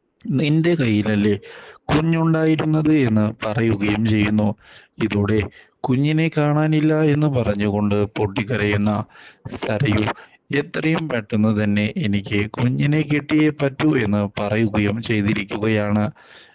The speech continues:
ഇതോടെ രാഹുൽ, "വീട്ടിലെല്ലായിടത്തും നീ പരിശോധിച്ചോ?" എന്ന് ചോദിക്കുകയാണ്. "വീട്ടിൽ ഞാൻ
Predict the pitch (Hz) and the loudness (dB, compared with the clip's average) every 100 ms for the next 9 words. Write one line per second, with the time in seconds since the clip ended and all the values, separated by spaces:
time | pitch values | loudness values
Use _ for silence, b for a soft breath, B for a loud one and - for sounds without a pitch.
0 | _ 117 101 98 107 - - 101 104 - | _ -4 -2 -2 -2 -4 -6 -2 -2 0
1 | 107 92 B B B B - 127 151 151 | 0 -2 B B B B -2 2 2 2
2 | 170 127 107 104 101 104 113 104 104 104 | 0 2 2 0 0 -2 0 2 2 0
3 | 120 120 120 143 143 139 147 147 123 104 | -2 -2 0 0 0 0 0 2 2 0
4 | 104 107 107 104 101 113 107 110 104 104 | -2 0 0 0 0 0 2 2 0 0
5 | 107 156 B B B B _ 117 107 104 | 0 -2 B B B B _ -2 0 0
6 | 101 110 104 b b _ 131 139 | -2 -2 -2 b b _ -4 0